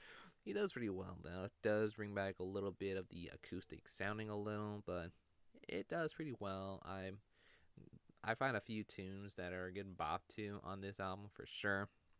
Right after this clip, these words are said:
It's pretty great. I love it. Next is the Currency Project Collection Agency. It does pretty well. It's another set of great songs that you can hear from him, going off with, like, nice wordplay as well.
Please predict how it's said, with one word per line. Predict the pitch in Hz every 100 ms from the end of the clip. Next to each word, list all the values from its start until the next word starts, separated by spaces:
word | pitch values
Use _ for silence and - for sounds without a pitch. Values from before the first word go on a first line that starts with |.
| -
It's | 117
pretty | - 98
great. | - 82 58 -
I | 73
love | 76 71
it. | 62 - - - - - - - - - -
Next | 110 110 90
is | 104 104 104 104
the | 95 92 -
Currency | 175 180 170 - 101
Project | 98 87 85 90 87 90 - - - -
Collection | 98 92 - - 92 90
Agency. | - 95 - 78 - 60 62 - - - - -
It | -
does | 190 233
pretty | 196 156
well. | 107 104 104 101 87
It's | 98 95 -
another | 104 101 101 101
set | 101 101
of | 92
great | 85 98 -
songs | 98 90 87 90
that | 90
you | 87
can | - 87
hear | 90 87 87 90 - - - -
from | 90 85
him, | 92 87 87 87 - - - - _ 123
going | 113 107 95
off | 95 92
with, | 98 -
like, | 90
nice | 90 90 90 90
wordplay | 90 82 - - 87
as | -
well. | 80 71 67